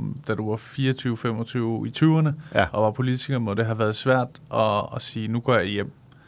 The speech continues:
Speaker 2: Helt klart.
Speaker 1: Og
Speaker 2: Jeg er
Speaker 1: lukke
Speaker 2: så
Speaker 1: ned
Speaker 2: glad
Speaker 1: for
Speaker 2: for,
Speaker 1: det
Speaker 2: at
Speaker 1: der.
Speaker 2: der ikke var nogen sociale medier dengang.
Speaker 1: Ja, <laughs> ja, det kunne jeg forestille mig.
Speaker 2: <laughs>
Speaker 1: Ja, det er blevet så nemt at række ud til jer, ikke?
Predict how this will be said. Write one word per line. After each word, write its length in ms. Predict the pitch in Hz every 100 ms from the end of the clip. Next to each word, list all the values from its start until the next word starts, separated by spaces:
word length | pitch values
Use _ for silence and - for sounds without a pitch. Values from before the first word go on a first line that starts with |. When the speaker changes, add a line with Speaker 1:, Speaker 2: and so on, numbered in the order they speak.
| -
Speaker 2:
Helt 180 | 147 165
klart. 120 | -
Speaker 1:
Og 60 | 117
Speaker 2:
Jeg 60 | 110
er 40 |
Speaker 1:
lukke 60 | 110 113
Speaker 2:
så 80 | 135
Speaker 1:
ned 80 | 127
Speaker 2:
glad 140 | 104
Speaker 1:
for 80 | 95
Speaker 2:
for, 60 | 104
Speaker 1:
det 80 |
Speaker 2:
at 60 | 104
Speaker 1:
der. 60 | 104
Speaker 2:
der 80 |
ikke 100 | 90
var 60 | 90
nogen 160 | 87 82
sociale 340 | 85 - -
medier 240 | 95 -
dengang. 300 | - - - - _ -
Speaker 1:
Ja, 140 | 135 120 -
<laughs> 120 | - 156
ja, 80 | - -
det 100 | 117
kunne 120 | -
jeg 60 | 139
forestille 460 | - 139 101 151 123
mig. 120 | 120 120 - -
Speaker 2:
<laughs> 260 | - - -
Speaker 1:
Ja, 160 | 117 107 -
det 60 | 135
er 20 | 131
blevet 180 | 143
så 140 | 147 165
nemt 280 | 143 139 135
at 80 |
række 220 | 120 117 123
ud 140 | 156
til 220 | 151 131
jer, 140 | 127 143
ikke? 120 | 175